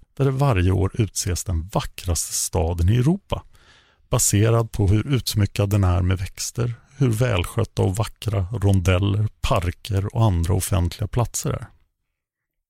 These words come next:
Man kan vinna i tre olika kategorier och Heilbronn vann den mest prestigefyllda kategorin. Tävlingen har funnits sedan nittonhundrafyra. En parentes här är att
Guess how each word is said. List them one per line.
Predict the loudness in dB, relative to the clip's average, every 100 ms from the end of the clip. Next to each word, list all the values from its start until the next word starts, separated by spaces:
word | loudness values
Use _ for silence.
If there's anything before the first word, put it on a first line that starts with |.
| _ _ _ _ _ -20 -20 -20 _
Man | -2
kan | 0 2
vinna | 4 4
i | 2
tre | 0 -2 0
olika | 0 -2 -2
kategorier | -2 0 2 2 2 2 0 -4 -20 _ _
och | -4 -2
Heilbronn | 2 2 2 2 0 0 2
vann | 2 2 2
den | 2 2 4
mest | 2 0 -6 -8
prestigefyllda | -6 -2 -2 0 -2 -2 -2 0 0
kategorin. | -4 -6 -6 -4 -4 -10 _ _ _ _ _ _ _
Tävlingen | -2 0 2 2
har | 2
funnits | 2 0 0 -2 -4
sedan | -2 0
nittonhundrafyra. | -2 -2 -4 -2 -6 -4 -2 -2 -2 -6 _ _ -20 _ _
En | 0 2
parentes | 2 2 2 2 2
här | 2 2 0
är | 2 2
att | 2 -2